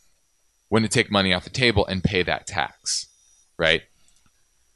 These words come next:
Now, share buy-, buybacks with such low interest rates, being able to borrow cheaply,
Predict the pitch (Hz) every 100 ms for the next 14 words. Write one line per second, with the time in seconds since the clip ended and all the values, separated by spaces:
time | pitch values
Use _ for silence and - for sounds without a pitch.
0 | _ _ _ _ _ _ _ _ _ _
1 | _ 127 127 160 160 151 151 147 - 143
2 | 147 139 139 - 110 - - 113 101 92
3 | 113 139 139 - 135 120 117 113 - 104
4 | 98 87 - - 92 101 117 117 113 -
5 | 123 113 120 110 107 104